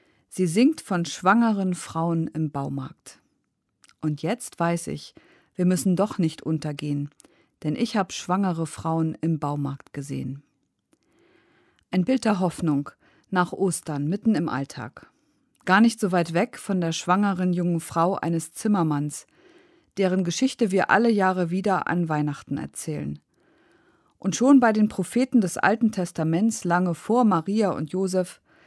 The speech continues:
war die schwangere junge Frau ein Hoffnungsbild.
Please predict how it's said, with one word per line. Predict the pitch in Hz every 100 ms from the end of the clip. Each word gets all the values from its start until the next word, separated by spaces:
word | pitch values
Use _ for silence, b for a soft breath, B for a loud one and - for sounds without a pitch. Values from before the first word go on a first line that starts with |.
| b b b
war | 180
die | 190 170
schwangere | - 196 247 208
junge | 196 185 180
Frau | - - 160 185
ein | - 175 165
Hoffnungsbild. | 147 - 151 - - 98 76 -